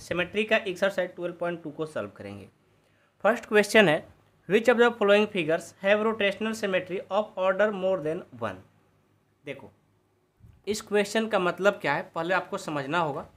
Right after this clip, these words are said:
ठीक है। आइए, यहाँ पर देखिए, रोटेशनल सिमेट्री का मतलब क्या है।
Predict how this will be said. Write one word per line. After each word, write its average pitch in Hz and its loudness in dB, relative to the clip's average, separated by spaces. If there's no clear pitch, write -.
ठीक 147 -10
है। 120 -8
आइए, 107 -8
यहाँ 196 -4
पर 220 -6
देखिए, 208 -2
रोटेशनल 190 -2
सिमेट्री 185 -4
का 185 0
मतलब 160 -2
क्या 117 -4
है। 117 -10